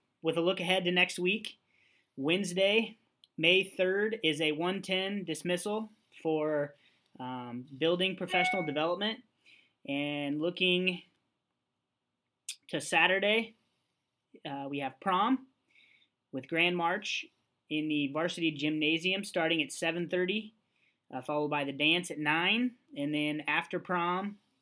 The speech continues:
uh, will be taking place at eleven thirty P M. I'd like to give a special congratulations to Mister Steen.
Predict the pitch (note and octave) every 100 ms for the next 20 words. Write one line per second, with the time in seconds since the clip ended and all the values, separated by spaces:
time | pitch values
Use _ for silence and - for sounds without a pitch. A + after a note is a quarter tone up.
0 | _ _ - C3 C3 C3+ C#3+ C#3+ D3+ D3
1 | D#3 B2+ D#3 F3+ F3+ D3+ C#3+ D3+ D#3+ D3+
2 | E3+ D#3+ D3 C#3 B2+ A#2+ _ _ _ _
3 | _ _ _ - C3 C#3 D3+ D3+ D#3+ D3+
4 | - - E3+ F3 G#3 F#3+ F#3+ F#3+ - _
5 | - D3 E3 E3+ D#3+ E3 F3 A3+ A3+ -
6 | D#3+ D3+ D3+ D3 C#3+ D3 D#3+ - D3+ -
7 | F#3 A3 B3+